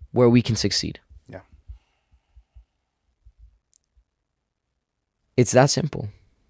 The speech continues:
Speaker 1: And what does it look like for the Holy Spirit to guide our lives? Us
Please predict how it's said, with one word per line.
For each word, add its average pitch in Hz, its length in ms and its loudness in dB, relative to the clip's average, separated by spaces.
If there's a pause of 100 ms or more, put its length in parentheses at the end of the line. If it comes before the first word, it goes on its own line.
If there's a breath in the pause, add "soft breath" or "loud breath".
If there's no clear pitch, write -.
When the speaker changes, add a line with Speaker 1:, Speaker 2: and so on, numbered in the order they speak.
(1300)
Speaker 1:
And 135 160 4
what 147 80 6
does 143 120 2
it 135 100 4
look 139 200 2
like 135 140 2
for 123 140 -2
the 123 80 4
Holy 123 240 4
Spirit 120 300 2
to - 80 -2
guide 110 180 2
our 107 100 2
lives? 110 480 -2 (3750)
Us - 540 2